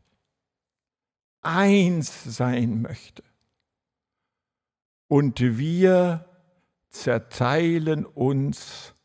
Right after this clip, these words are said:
aufgrund der Kleinigkeiten des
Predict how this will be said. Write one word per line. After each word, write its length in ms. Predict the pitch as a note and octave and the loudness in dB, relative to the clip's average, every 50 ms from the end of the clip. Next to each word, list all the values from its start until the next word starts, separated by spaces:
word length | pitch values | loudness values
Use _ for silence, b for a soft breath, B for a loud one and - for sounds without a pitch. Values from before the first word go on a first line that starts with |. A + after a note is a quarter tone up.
| _ _ _ _ _ _ _ _ _ _ _ _ _ _ _ _ | _ _ _ _ _ _ _ _ _ _ _ _ _ _ _ _
aufgrund 600 | - A2+ A#2 A2+ - - A#2+ B2 B2+ B2+ - - | -4 -4 -4 -4 -4 -2 0 0 0 0 -2 -2
der 160 | B2+ A#2 A2+ G#2+ | -2 -2 -2 -4
Kleinigkeiten 1700 | - - - - A2 A2+ A#2+ C3+ D#3 D#3 D#3 D3+ D3 D3 B2+ - - - - - C3 A#2+ B2 A#2+ A#2 A#2+ - B2 A2+ A2 A2 A2+ G#2+ - _ _ _ _ _ _ _ _ _ _ _ _ _ _ _ _ | -6 -10 -8 -4 -2 -2 0 0 0 -2 -2 -4 -4 -6 -6 -8 -10 -12 -8 -6 -4 -2 -2 -2 -4 -6 -4 -4 -2 -2 -2 -2 -4 -8 _ _ _ _ _ _ _ _ _ _ _ _ _ _ _ _
des 420 | - B2+ A2+ G#2+ G#2+ G2+ - - | -10 -6 -4 -2 -2 -4 -6 -12